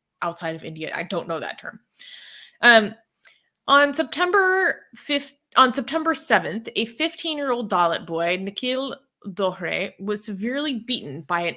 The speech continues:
upper caste teacher, Ashwini Singh, for making a mistake on an exam in the Indian state of Uttar Pradesh. Some reports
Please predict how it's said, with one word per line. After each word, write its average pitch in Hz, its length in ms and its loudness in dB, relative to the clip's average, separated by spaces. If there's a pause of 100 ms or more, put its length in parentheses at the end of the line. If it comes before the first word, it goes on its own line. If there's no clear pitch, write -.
upper 240 240 -2
caste 180 440 0
teacher, 165 460 -10 (400)
Ashwini 254 500 0
Singh, 175 440 -2
for 202 140 -4
making 226 440 -2
a 196 60 0
mistake 214 540 0
on 185 160 -4
an 185 140 -8
exam 175 540 -4
in 185 100 -6
the 175 60 -6
Indian 233 360 -4
state 180 340 -8
of 165 80 -14
Uttar 165 340 -10
Pradesh. - 420 -12 (800)
Some 311 460 2 (180)
reports 226 800 0